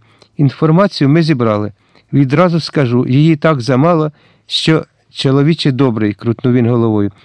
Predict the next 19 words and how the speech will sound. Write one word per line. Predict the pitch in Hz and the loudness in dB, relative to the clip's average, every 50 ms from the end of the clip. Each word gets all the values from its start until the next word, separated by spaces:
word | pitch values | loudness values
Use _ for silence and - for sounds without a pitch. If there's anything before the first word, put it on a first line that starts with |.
| - _ - | -20 _ -4
«ваш | 131 151 180 175 - | 0 0 0 0 0
клієнт — | - - 160 147 151 170 196 190 175 - - | -2 0 2 2 4 2 2 0 -2 -4 -6
людина | - 123 139 143 131 170 190 185 170 160 | -4 -2 -2 2 2 2 2 4 2 2
без | 147 156 143 143 | 2 0 0 0
обличчя. | 160 139 135 160 165 139 - - - - 92 - _ _ _ _ _ _ _ _ _ _ | -2 0 0 0 0 0 -2 -4 -10 -10 -10 -12 _ _ _ _ _ _ _ _ _ _
Без | 135 147 147 175 | 0 2 2 2
обличчя, | 185 165 151 131 120 101 - - - 110 | 0 2 2 0 0 0 -2 -4 -4 -2
розумієте? | 110 120 117 127 139 156 196 208 180 - - 104 92 - _ _ _ _ _ _ | 0 0 0 2 2 2 2 2 0 -2 -4 -8 -8 -8 _ _ _ _ _ _
Біла | - 143 190 202 202 196 | 0 0 2 2 2 0
пляма, | 185 - 156 135 127 120 113 107 110 104 - _ _ | 0 0 0 2 2 2 0 -2 -6 -8 -12 _ _
а | - 131 135 | -4 0 2
не | 147 151 | 2 2
громадянин». | 135 139 147 131 131 120 113 127 117 110 107 101 98 - _ _ _ _ _ _ _ _ _ | 2 2 2 0 0 0 0 -2 -2 0 -2 -4 -6 -10 _ _ _ _ _ _ _ _ _
«Далі», — | - 123 117 160 147 135 123 120 117 | -8 -2 0 2 2 2 0 -4 -6
сказав | - - - - 123 117 120 120 113 113 | -10 -16 -6 -4 -2 -2 0 0 0 0
я, | 110 104 110 107 | -2 -4 -8 -8
насторожуючись | - 117 120 - - 120 117 117 139 131 143 139 123 - - 131 - | -6 -6 -6 -4 -4 -4 -2 0 0 0 0 -2 -2 -2 -4 -6 -6
ще | - - - 113 | -6 -6 -4 -4
більше. | 98 98 110 101 98 - - 104 | -2 0 -2 -2 -4 -6 -10 -10